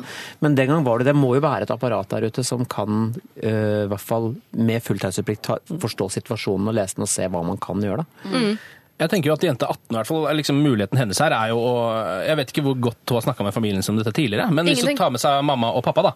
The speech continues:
Speaker 2: Ja.
Speaker 3: eh, og sier da de to liksom argumentene jeg føler er hennes beste her, som er, «Mamma, du er helt utslitt. Eh, jeg er redd for min, eh, min lillesøster.»
Speaker 2: Ja.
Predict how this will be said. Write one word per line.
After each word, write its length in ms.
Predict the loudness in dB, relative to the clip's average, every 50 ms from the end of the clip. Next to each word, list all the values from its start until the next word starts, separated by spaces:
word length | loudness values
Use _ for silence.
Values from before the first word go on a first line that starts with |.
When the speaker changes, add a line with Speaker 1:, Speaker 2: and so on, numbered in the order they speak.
| _ -12 -4
Speaker 2:
Ja. 220 | -4 -2 -2 -4 -6 -14 -20 -20 -20 -20 _ _ _ _ _ _
Speaker 3:
eh, 200 | 0 0 0 0
og 80 | 0 -2
sier 340 | 0 2 2 4 4 4 4
da 280 | 2 4 4 4 2 2
de 100 | 2 0
to 120 | 2 2 2 2 2
liksom 320 | 2 0 0 0 0 2 0
argumentene 420 | 0 0 0 -2 -2 0 -2 -2
jeg 60 | 0
føler 180 | 0 0 2 0
er 40 | 0
hennes 140 | 0 -2 0
beste 320 | -2 -2 -2 -2 -2 0 0
her, 80 | 0 0
som 160 | 0 0 0
er, 200 | 2 2 2 2
«Mamma, 260 | 2 2 4 2 2 2
du 80 | 2
er 60 | 0 0
helt 120 | 0 -2 -4
utslitt. 500 | -4 -4 0 -2 -2 -2 -4 -8 -10 -10 -4 -2
Eh, 240 | -2 0 0 0 2
jeg 20 | 2
er 140 | 2 2 0 -2
redd 80 | -4 -2
for 120 | -2 0
min, 300 | 0 2 2 2 2 2
eh, 560 | 0 0 0 0 -2 -2 -2 -4 -4 -4 -2
min 200 | 0 2 2 2
lillesøster.» 480 | 2 0 -2 -2 -6 -4 -2 -4 -4 -6 _ _ _ -20 -16 -6 -4
Speaker 2:
Ja. 160 | -2 -2